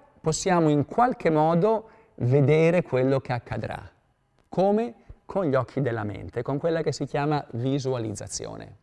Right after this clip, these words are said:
Domani, ad esempio, avrai un esame all'università, questo lo dico ai miei studenti universitari. Immagina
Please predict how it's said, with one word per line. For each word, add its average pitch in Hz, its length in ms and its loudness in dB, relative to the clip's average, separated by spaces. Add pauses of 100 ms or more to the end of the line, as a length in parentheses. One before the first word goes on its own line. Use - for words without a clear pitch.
(720)
Domani, 165 440 2
ad 160 80 2
esempio, 151 360 2
avrai 143 580 0
un 143 120 0
esame 131 360 -2
all'università, 113 760 -6
questo 117 240 -6
lo 117 100 -4
dico 113 220 -4
ai 113 80 -4
miei 107 160 -8
studenti 110 480 -6
universitari. 107 760 -10 (840)
Immagina 107 680 2